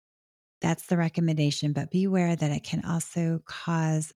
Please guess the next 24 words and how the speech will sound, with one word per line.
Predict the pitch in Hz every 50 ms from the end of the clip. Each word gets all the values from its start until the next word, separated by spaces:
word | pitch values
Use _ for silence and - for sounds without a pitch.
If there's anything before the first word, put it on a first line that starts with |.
| _ -
some | - - - 160 160 160
side | - - 175 180 190 190
effects | 202 - - - 160 165 156 - - -
such | - 160 156 156 - - -
as | 170 160 156 151 151 - -
water | 160 160 165 170 185 190
retention, | 190 185 180 - - - 160 156 151 - 165 160 156 151 151
weight | 143 160 160 170 165 - - -
gain, | 156 165 156 151 156 151 151 151 156 - - -
and | 160 151 156
depression. | 156 165 - _ - 190 175 - - - - - - - 151 - _ _ _ _ _ _ _ _ _ _ _ -
So | - - -
this | - 190 160 190 190 202 208 208 - -
is | 240 226 226 -
not | 185 180 180 165 160 156 - -
my | - 165 160 156 151 151 165 190 208
normal | 214 226 226 220 220 220 220
recommendation, | 208 214 214 214 226 214 214 208 202 202 208 208 202 - - 202 196 196 185
but | 180 170 160 -
I | - 151 160
do | 156 - - 170 170 175
see | - - - 170 160
this | 151 151 156 - - -
recommended | 147 147 - 170 156 147 143 139 139 131